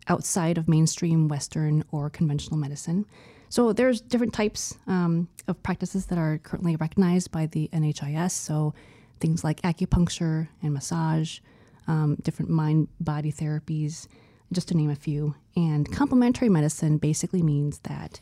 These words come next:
these approaches are used together with current treatment op-, options, um, such that it complements their, their treatment and adds to it. Um, alternative medicine is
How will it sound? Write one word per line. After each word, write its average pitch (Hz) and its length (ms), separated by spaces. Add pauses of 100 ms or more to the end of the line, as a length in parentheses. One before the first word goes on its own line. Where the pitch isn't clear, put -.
(360)
these 226 160
approaches 208 420
are 165 100
used 160 420
together 170 520 (260)
with 147 320
current 160 360
treatment 147 340
op-, - 100 (100)
options, - 580 (380)
um, 143 340
such - 260
that 151 140
it - 160
complements 180 760 (200)
their, 143 480 (120)
their 147 220
treatment 147 360
and 156 100
adds 143 260
to - 180
it. - 240 (540)
Um, 151 280
alternative 247 420
medicine 156 400
is 151 300